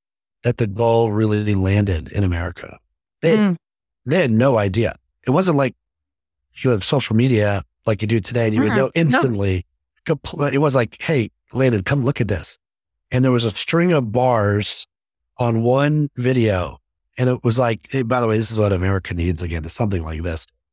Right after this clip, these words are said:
Speaker 1: And it was like, dude, it wasn't about red or blue or what you, it was like red, white, and blue. Like, everyone was in and you just saw love. And it might have been the last time the United States has been united. Let's call it what it is. And, and it was cool to, like,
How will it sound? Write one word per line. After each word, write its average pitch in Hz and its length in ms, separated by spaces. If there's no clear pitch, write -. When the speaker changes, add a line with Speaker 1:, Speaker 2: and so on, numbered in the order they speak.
Speaker 1:
And 127 140
it - 20
was 120 140
like, 104 160
dude, 139 120
it 117 40
wasn't 143 240
about 143 160
red 143 480
or 135 120
blue 135 520
or 131 140
what 131 200
you, 127 100
it 120 60
was 120 140
like 104 120
red, 127 180
white, 131 180
and 117 80
blue. 101 180
Like, 90 260
everyone 139 420
was 127 180
in 123 360
and 120 140
you 120 80
just 123 220
saw 139 300
love. 131 540
And 104 260
it 139 80
might 247 200
have 233 80
been 170 160
the 139 80
last 131 280
time 123 220
the 107 60
United 104 300
States 95 220
has 98 100
been 92 160
united. 90 440
Let's 151 140
call 160 260
it - 40
what 110 100
it 98 80
is. 80 320
And, 127 280
and 139 160
it 131 100
was 127 160
cool 156 280
to, 143 60
like, 117 300